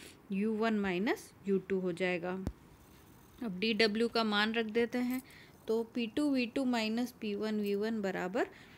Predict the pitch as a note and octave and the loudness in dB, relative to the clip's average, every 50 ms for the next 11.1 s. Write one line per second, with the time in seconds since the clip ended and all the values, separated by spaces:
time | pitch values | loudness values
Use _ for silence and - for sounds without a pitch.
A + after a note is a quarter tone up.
0 | - G3 G3 A3 A#3 A#3 A#3 B3+ C#4 C#4 B3+ A3+ G#3 F#3 E3+ F3 G#3 D4 G4+ - | -8 -4 -2 0 0 2 2 2 4 4 2 2 2 0 0 0 0 -2 -2 -6
1 | - - G3 F#3+ F#3+ F3+ F3 - F3+ F3 F3+ - - - - - - - A#3+ A3 | -8 -6 0 2 2 2 2 0 -6 -6 -6 -8 -14 -20 -18 -6 2 2 2 2
2 | G#3+ G#3 G#3 - - G3+ G#3 A3+ B3 C4+ D4 D4 D4 C#4+ C#4+ C#4+ C#4+ - C4+ B3+ | 2 -2 -4 -4 -2 2 4 4 6 4 4 4 2 2 2 2 2 2 2 2
3 | B3 B3 B3 B3 B3 B3+ B3 - - - - G3+ G3+ G3+ - - A#3 A3+ B3 A#3 | 2 2 2 2 2 0 0 -2 -6 -4 -2 -2 -2 -2 0 0 0 0 0 -2
4 | B3+ A#3+ A#3 A3+ A#3+ B3 B3+ B3 - C4+ C#4 C#4 C4+ B3 A3 A3+ A3+ G#3+ - - | 0 0 0 2 2 0 0 0 0 0 2 2 2 2 0 0 -2 -2 -4 -10
5 | - - - - - B3+ B3 B3 B3+ A#3+ A3+ A3+ A3+ A3 - G#3 G3 A3+ C#4+ - | -20 -20 -18 -8 -6 -4 0 2 4 4 4 2 0 0 0 0 0 0 0 -4
6 | - - G#3 G3 F#3+ - - F#3 F#3 F#3 F#3 - F#3+ F3+ F3 F3 F3+ E3+ E3+ - | -4 -2 -2 -2 -2 -2 -4 -2 -2 -2 -4 -4 -4 -4 -4 -2 -4 -6 -6 -6
7 | - F#3+ F#3+ - - - - - - - A#3 A3+ A3 G#3+ G#3 G#3+ G#3+ A3+ A#3+ A#3+ | -8 -8 -10 -10 -16 -20 -20 -18 -8 -4 -2 -2 0 0 0 0 0 0 0 0
8 | B3+ B3+ B3+ - - - C4+ C4 A#3+ G3+ F#3 F#3 F3+ E3+ F3 F3+ F#3 G#3 A3 A#3 | 0 -2 -2 -4 -4 -2 0 0 0 0 0 0 -2 -2 -2 -2 -2 -2 -2 0
9 | A#3 A#3+ C4 C#4+ D4 D4+ C#4+ C#4+ - B3 B3 B3+ B3 - - - A3+ G#3 G3+ G#3 | 0 2 2 2 4 4 2 2 0 -2 -2 -2 -4 -8 -8 -4 -4 -2 -2 0
10 | A3+ A3+ A3+ A3+ A3 A3 A3+ A3+ C4 C#4 C#4+ C4+ G#3+ G3+ F#3+ F3+ F3+ F#3+ F#3 G3 | 0 0 0 0 0 -2 -2 0 0 0 0 0 0 0 0 0 0 0 0 0
11 | B3 D#4+ | 0 0